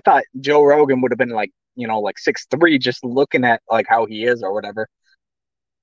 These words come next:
Um, I need a, a transplant in the worst way. I look terrible. Yeah, same, bro.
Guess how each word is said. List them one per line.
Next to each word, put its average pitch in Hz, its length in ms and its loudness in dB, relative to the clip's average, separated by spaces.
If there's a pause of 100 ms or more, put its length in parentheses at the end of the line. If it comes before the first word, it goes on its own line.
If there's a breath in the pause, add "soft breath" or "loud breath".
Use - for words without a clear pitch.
(220)
Um, 131 480 4
I 151 140 2
need 160 180 0
a, 131 240 4 (400)
a 123 80 -8
transplant 131 680 0
in 120 60 -12
the 113 80 -4
worst 117 280 2
way. 123 220 4
I 113 120 -4
look 120 140 -6
terrible. 127 520 2
Yeah, 110 260 0
same, 135 340 -4
bro. 127 240 -2